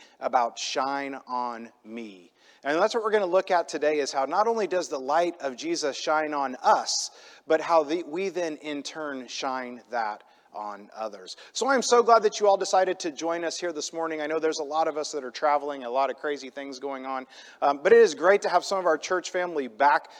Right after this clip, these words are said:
this morning. Uh, I saw Danny Uskonga, who is probably over in, uh, the fellowship hall with the Spanish congregation.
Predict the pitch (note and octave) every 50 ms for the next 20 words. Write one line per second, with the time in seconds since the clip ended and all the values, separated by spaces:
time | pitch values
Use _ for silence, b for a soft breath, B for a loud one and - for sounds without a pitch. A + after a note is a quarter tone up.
0 | B B B - E3 D#3 - - F3+ F3+ F3+ F#3 F#3 F#3 F3+ - B B B B
1 | C3+ C3+ C3 C#3+ D3+ - - F3+ E3+ D#3 C#3 E3 E3+ E3 E3 E3 D#3 - - F#3
2 | E3+ F3 F3 E3+ E3+ E3 D3 D#3+ C#3+ - - - E3+ D#3+ D#3 D3+ D#3 D3 C#3+ -
3 | C#3 D3+ D#3+ D3 C#3 D3 D3 - C#3+ D3 D#3 D#3 D#3 D#3 D3+ D3+ D3 D3 - -
4 | C3+ C3 B2+ A#2+ A#2+ A#2+ A2+ B2 - D3+ D3 D3+ C#3+ - - D3 - - - D3
5 | C#3+ C#3 C#3 C#3+ C#3 C#3+ C#3+ - B2+ - - E3+ D#3 D#3 D3+ - - - E3 D#3
6 | D#3 D3 C#3+ D3+ D3+ D3+ C#3 - D#3+ D3+ D3+ C#3+